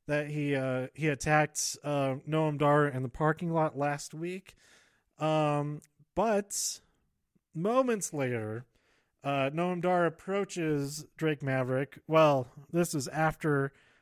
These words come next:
um, Drew Gulak and Jack Gallagher, um, were pleading with, with, uh, Maverick to let them accompany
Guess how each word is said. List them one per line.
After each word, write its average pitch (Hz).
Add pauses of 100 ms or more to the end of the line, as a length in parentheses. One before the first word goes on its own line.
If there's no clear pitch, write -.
(120)
um, 139
Drew 165
Gulak 143
and 120
Jack 131 (360)
Gallagher, 131 (1080)
um, 120
were 127
pleading 196
with, 135 (800)
with, 139
uh, 117
Maverick 135
to 139
let 147
them 135
accompany 139